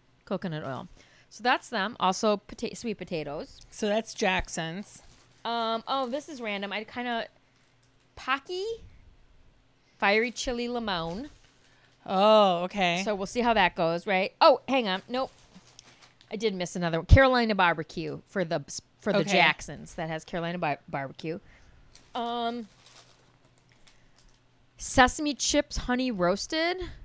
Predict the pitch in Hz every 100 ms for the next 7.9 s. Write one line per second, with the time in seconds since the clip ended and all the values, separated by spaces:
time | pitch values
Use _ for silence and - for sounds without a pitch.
0 | - - _ _ _ _ _ _ _ _
1 | - 220 202 185 165 190 160 165 - 170
2 | 135 - - 185 170 165 160 180 196 -
3 | - _ _ _ _ _ _ - - -
4 | - 247 247 233 220 247 254 - 156 160
5 | 220 - - - - _ _ - _ _
6 | _ - - - _ - - _ - 247
7 | 226 226 220 254 254 262 381 330